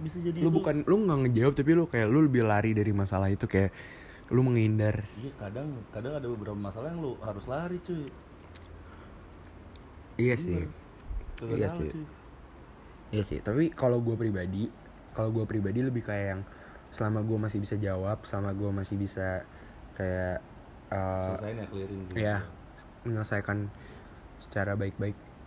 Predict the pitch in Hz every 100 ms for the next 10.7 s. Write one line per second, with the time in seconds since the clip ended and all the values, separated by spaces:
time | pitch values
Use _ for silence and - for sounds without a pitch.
0 | - - 127 127 135 139 190 165 131 127
1 | 175 156 113 120 151 - - - - 120
2 | 117 113 113 110 127 151 147 156 - 117
3 | 135 120 107 117 - 120 127 151 - -
4 | - - - - - - - - 127 120
5 | - 120 123 117 107 - 110 107 110 -
6 | - - - - - 113 123 123 117 107
7 | 107 104 - - - - - - - -
8 | - - 110 127 143 131 113 107 107 104
9 | 104 - 110 110 - 113 123 139 139 151
10 | 143 120 107 - 104 107